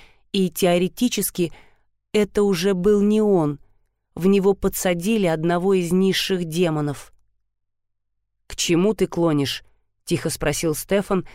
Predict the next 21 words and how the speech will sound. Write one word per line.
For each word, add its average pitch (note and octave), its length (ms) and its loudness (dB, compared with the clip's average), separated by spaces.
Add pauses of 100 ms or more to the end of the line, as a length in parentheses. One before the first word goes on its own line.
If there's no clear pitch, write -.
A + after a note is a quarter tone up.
(140)
осторожно E3 540 -2
скосив E3 420 -4
взгляд D3+ 440 -2
на D#3 140 -2
Соню. C#3+ 420 -6 (1160)
"Это G#3+ 260 0
был G#3 260 4
Рик", — G3+ 420 -2 (440)
судорожно F3 600 0
выдохнула E3+ 480 0
Марселин. E3 560 -4 (440)
"Наш A3 420 0
Рик! G#3+ 400 0 (520)
Его G3+ 320 4
тело A3+ 380 2
использовали, F#3+ 640 0
чтобы F#3+ 300 0
напасть G#3+ 480 -2
на G3+ 160 0
Пайпер. F#3+ 600 -2 (560)
Она A3+ 400 0